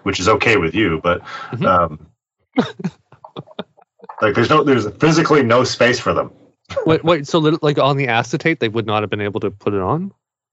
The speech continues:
Speaker 1: There's only so much s-, room you can get on an, on an album, yeah.
Speaker 2: Yeah, oh, I didn't realize that it was, like, literally physically not enough, like, bandwidth to, to get more songs on. I thought
Speaker 1: I mean,
Speaker 2: you were just saying, like,
Speaker 1: probably
Speaker 2: artistically.
Speaker 1: squeeze a lot,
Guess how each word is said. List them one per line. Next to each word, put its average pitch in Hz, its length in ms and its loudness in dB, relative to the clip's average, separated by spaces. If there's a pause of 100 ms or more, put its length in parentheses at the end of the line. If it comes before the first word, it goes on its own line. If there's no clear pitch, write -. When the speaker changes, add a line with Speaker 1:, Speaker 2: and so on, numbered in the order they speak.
(260)
Speaker 1:
There's 117 160 0
only 202 140 4
so 127 200 2
much 123 300 0 (220)
s-, - 260 -14 (140)
room 113 260 2
you 90 100 -2
can 82 100 -6
get 90 140 4
on 76 260 0
an, 78 60 -12
on 87 180 -2
an 76 100 -2
album, 76 340 0
yeah. 78 220 -4 (340)
Speaker 2:
Yeah, 185 280 2
oh, 165 200 2
I 143 120 4
didn't 175 180 0
realize 135 320 2
that 113 120 0
it - 20 -2
was, 107 160 -6
like, 107 160 0
literally 117 320 -2 (120)
physically 117 440 -2
not 98 200 -2
enough, 98 260 -4
like, 98 200 -4
bandwidth 95 540 -2
to, 92 340 -6
to 107 100 -4
get 101 140 -2
more 95 160 -6
songs 117 380 -4
on. 95 120 -2
I 110 60 2
thought 147 120 0
Speaker 1:
I - 20 4
mean, 131 60 2
Speaker 2:
you 135 60 2
were 123 80 2
just 127 140 -2
saying, 120 160 2
like, 113 160 0
Speaker 1:
probably - 260 0
Speaker 2:
artistically. 135 540 0
Speaker 1:
squeeze 117 160 -2
a - 80 -8
lot, 110 260 2